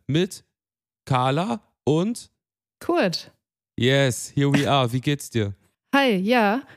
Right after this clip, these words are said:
Speaker 2: danke für das schöne Zitat. Also mir geht's super. Der dax hatte sein, äh, A T H, wie man sagt, sein All-Time-High. Also der, der deutschen Wirtschaft scheint's richtig gut zu gehen. Dementsprechend gut geht's mir. Ja, also super. Und bei dir?
Speaker 1: Spürst du den dax?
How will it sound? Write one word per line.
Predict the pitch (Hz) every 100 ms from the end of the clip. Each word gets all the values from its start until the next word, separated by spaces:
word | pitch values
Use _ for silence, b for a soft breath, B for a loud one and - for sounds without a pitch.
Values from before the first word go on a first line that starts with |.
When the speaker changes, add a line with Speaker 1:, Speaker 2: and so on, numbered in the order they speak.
| B
Speaker 2:
danke | 233 247
für | -
das | 220 214
schöne | 226 208
Zitat. | - 196 214 226 285 - B B
Also | - 247 269
mir | 294
geht's | 277 -
super. | 277 302 294 254
Der | 226
dax | 247 -
hatte | 247 233
sein, | 220 214 214 196
äh, | - 202 -
A | 220
T | 247 254 190
H, | 226 -
wie | 185
man | 170
sagt, | 165 208 240
sein | 196
All-Time-High. | 156 208 - 196 185 185 180 233 240
Also | 196 202
der, | 190 190
der | 190 185
deutschen | 190 196 - 220 208
Wirtschaft | 202 226 220 -
scheint's | 214 208
richtig | 226 -
gut | 226 -
zu | 208
gehen. | 220 214 220 196
Dementsprechend | 190 202 - 196 196 190
gut | 202 -
geht's | 175 -
mir. | 196 233 302 - B B 285
Ja, | 320 196 277 - -
also | 208 233 220 208 - -
super. | - 254 202 170 165 - _
Und | 202 214
bei | 233
dir? | 202 220 349 - _ _ _ _ -
Speaker 1:
Spürst | 175 190 -
du |
den | 107 92
dax? | 95 87 - -